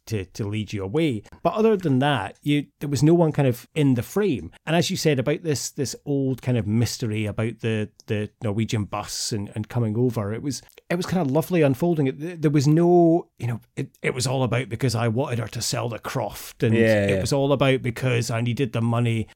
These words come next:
Speaker 1: It was genuinely a kind of, not crime of passion, but it was about something that happened fifty, sixty years
Speaker 2: Yeah,
Speaker 1: ago
Speaker 2: yeah,
Speaker 1: that,
Speaker 2: yeah.
Speaker 1: that kind of caused this. And that was what I thought was nice. It, it wasn't just something about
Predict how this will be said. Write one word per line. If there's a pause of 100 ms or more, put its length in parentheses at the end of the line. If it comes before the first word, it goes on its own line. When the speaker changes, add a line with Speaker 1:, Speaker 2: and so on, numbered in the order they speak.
Speaker 1:
It
was
genuinely
a
kind
of, (340)
not
crime
of
passion,
but
it
was
about
something
that
happened
fifty,
sixty
years
Speaker 2:
Yeah,
Speaker 1:
ago
Speaker 2:
yeah,
Speaker 1:
that,
Speaker 2:
yeah. (200)
Speaker 1:
that
kind
of
caused
this. (280)
And (120)
that
was
what
I
thought
was
nice.
It,
it
wasn't
just
something
about